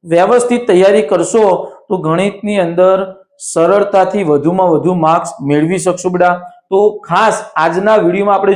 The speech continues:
જોયું કે આંકડાશાસ્ત્ર અને સંભાવના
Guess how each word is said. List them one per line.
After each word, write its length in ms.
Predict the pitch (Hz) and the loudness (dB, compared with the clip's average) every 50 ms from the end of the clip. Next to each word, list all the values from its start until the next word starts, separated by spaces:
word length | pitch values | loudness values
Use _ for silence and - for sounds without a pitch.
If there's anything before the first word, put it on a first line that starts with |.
| 156 | 2
જોયું 240 | 185 208 214 196 160 - - - _ - | 2 2 2 2 0 -4 -10 -20 _ -4
કે 100 | 190 202 208 - - - 151 | 0 2 2 2 2 0 0
આંકડાશાસ્ત્ર 760 | 147 156 160 185 190 202 202 202 202 190 185 185 - 214 196 196 202 202 202 202 - - - _ _ _ _ - | 0 0 0 0 0 2 2 2 2 2 2 2 0 2 2 4 4 2 2 -2 -6 -12 -20 _ _ _ _ -4
અને 160 | 165 185 208 | -2 0 0
સંભાવના 680 | 208 214 214 190 185 165 165 196 214 214 214 185 165 156 | 0 0 0 0 2 2 4 4 4 4 4 2 2 0